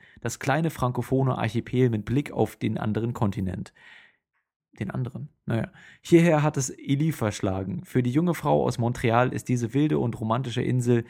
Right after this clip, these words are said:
der ideale Ort, um ihr Leben neu zu sortieren. Es ist dann eben so ein bisschen die Geschichte von Elie und man bekommt immer wieder so ein paar Hintergrundinformationen. Da scheint in letzter Zeit irgendwas sehr Tragisches in ihrem Leben vorgefallen zu sein, das sie versucht dann eben dort zu verarbeiten.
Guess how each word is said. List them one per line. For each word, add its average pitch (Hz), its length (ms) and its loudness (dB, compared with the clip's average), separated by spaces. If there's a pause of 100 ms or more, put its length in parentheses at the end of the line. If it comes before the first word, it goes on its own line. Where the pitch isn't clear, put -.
(180)
der 131 80 -4
ideale 143 460 2
Ort, 123 240 6
um 120 160 -2
ihr 113 100 2
Leben 110 300 2
neu 98 340 2 (320)
zu 127 160 -4
sortieren. 117 840 0 (400)
Es 113 140 -6
ist 135 140 -6
dann 127 100 0
eben 123 180 0
so 113 120 -2
ein 110 100 -4
bisschen 117 260 -4
die 104 80 -2
Geschichte 113 500 -2
von 120 280 -2
Elie 127 560 -2
und 107 360 -4 (440)
man 107 200 -2
bekommt 120 300 -2
immer 123 200 0
wieder 117 180 4
so 113 80 -2
ein 104 60 -2
paar 110 120 -2
Hintergrundinformationen. 120 1200 -2
Da 120 120 2
scheint 139 500 -2
in 127 140 2
letzter 135 280 2
Zeit 127 260 0
irgendwas 123 440 -2
sehr 123 120 2
Tragisches 127 560 -2
in 123 80 -2
ihrem 117 240 -2
Leben 117 300 -2
vorgefallen 135 540 -2
zu 127 120 -8
sein, 120 240 4
das 110 160 2
sie 120 80 -6
versucht 117 400 -2
dann 113 100 0
eben 110 200 2
dort 120 200 0
zu 117 100 -4
verarbeiten. 135 760 2